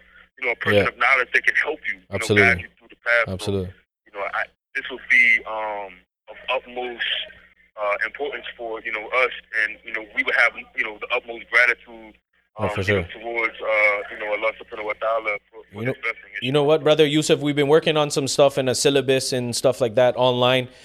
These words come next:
Speaker 2: I'm gonna connect with,
Speaker 1: Okay.
Speaker 2: uh, Brother Kareem, um, and we're gonna put this thing together. Like, if we can figure out a way that you can get online, and, and we will teach this
Speaker 1: Okay.
Speaker 2: to you guys on a weekly basis.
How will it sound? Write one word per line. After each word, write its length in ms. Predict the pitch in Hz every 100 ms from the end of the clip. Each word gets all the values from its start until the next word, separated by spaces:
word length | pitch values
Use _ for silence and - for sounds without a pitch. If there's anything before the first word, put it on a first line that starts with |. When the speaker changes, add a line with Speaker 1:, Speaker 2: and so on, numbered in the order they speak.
| -
Speaker 2:
I'm 140 | - 135
gonna 140 | 151
connect 400 | - 151 175 175
with, 160 | 160 160
Speaker 1:
Okay. 240 | 156 147
Speaker 2:
uh, 40 | 143
Brother 280 | 131 151 147
Kareem, 580 | 147 135 151 147 165 - - - _ _ _ 107
um, 680 | 120 120 117 117 117 113 _ -
and 320 | 131 127 120
we're 120 | 135
gonna 140 | 139
put 180 | 131 160
this 160 | 151 -
thing 160 | 143
together. 420 | 135 120 139 127 113
Like, 180 | 113
if 100 | 131
we 120 | 143 170
can 160 | 160
figure 260 | 165 156 156
out 140 | 151
a 40 | 139
way 280 | 147 139
that 140 | 127 127
you 140 | 127
can 160 | 135 123
get 160 | 139 135
online, 560 | 131 127 131 131 127 -
and, 380 | 120 117 113 -
and 300 | 113 117 113
we 100 | 127
will 140 | 117
teach 280 | - 143 -
this 300 | 120 110 123
Speaker 1:
Okay. 100 | 123 _ _
Speaker 2:
to 100 | -
you 180 | 160 147
guys 300 | 127 127 123
on 160 | 127 127
a 80 | 120
weekly 260 | 135 135
basis. 560 | 120 127 123 101 -